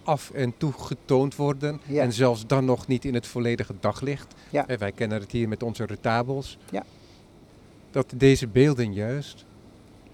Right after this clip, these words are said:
Speaker 1: het gezicht vormden, als het ware, van de tempel.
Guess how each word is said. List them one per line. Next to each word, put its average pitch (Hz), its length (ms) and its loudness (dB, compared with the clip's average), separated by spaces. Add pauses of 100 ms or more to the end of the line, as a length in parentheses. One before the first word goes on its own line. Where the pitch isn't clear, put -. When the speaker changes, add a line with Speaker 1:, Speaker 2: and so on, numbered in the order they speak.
(280)
Speaker 1:
het 135 160 -6
gezicht 127 500 -2
vormden, 123 540 -4
als 123 200 -6
het 113 140 -12
ware, 117 380 -4 (240)
van 131 240 -2
de 120 120 -8
tempel. 156 360 0